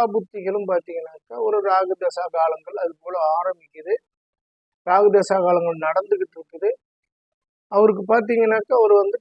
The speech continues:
கடன் வாங்க வேண்டிய கட்டாயத்துக்கு வரப்போறாருன்ற எது சொல்லுதுன்னா,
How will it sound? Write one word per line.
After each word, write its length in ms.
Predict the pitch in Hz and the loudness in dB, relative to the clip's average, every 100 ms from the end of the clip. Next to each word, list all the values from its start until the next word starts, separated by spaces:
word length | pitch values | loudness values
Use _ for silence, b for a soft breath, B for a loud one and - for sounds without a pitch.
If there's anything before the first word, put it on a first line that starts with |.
| - | -4
கடன் 260 | 185 208 214 | -2 0 2
வாங்க 180 | 202 190 180 | 2 2 -2
வேண்டிய 200 | 170 160 - | -2 -4 -8
கட்டாயத்துக்கு 680 | 170 - 220 214 196 202 208 180 | -14 -8 -4 -2 -4 -6 -2 0
வரப்போறாருன்ற 760 | 185 185 190 196 196 185 190 180 - 160 | 0 -2 0 2 2 0 -2 -2 -4 -6
எது 120 | - - | -6 -6
சொல்லுதுன்னா, 520 | 190 392 - 170 160 | -4 0 2 0 -4